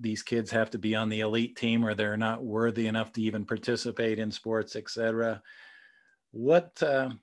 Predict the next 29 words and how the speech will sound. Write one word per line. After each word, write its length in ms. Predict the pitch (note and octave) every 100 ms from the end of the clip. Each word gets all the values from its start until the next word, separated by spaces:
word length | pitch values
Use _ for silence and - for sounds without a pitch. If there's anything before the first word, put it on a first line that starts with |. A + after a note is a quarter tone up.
| -
what 220 | D#3+ D#3
type 240 | F3+ F#3
of 120 | E3+ A#2
warning 380 | B2 C3+ D3
signs 380 | B2+ A#2+ A#2+ A#2
do 160 | - A#2
coaches, 560 | - A#2+ A#2+ B2+ A2+
teammates, 500 | - A#2 A2+ A#2 A2+
parents, 440 | - A2+ A2 A#2 A2+
and 100 | G#2+
other 240 | A2+ A2+
loved 240 | A2 A2+ G#2+
ones 400 | A2 A2 - - - - _ _ A2+
need 200 | A2+ A2
to 100 | G#2
look 260 | A2 G#2
at 200 | A#2 A2
as 140 | G#2 -
clues 400 | - A#2+ A2+ G#2+
that 160 | G#2
athletes 420 | G#2+ A2 C3 A2+
are 80 | G#2
struggling 640 | F#2+ - A2 A2 A2 G#2+ G2+
mentally? 500 | A2+ A#2 G#2+ G2 G2+
And 120 | G2
how, 180 | A2 A2
how 220 | A#2+ A#2
would 180 | A2+ A2
you, 280 | A2 G#2+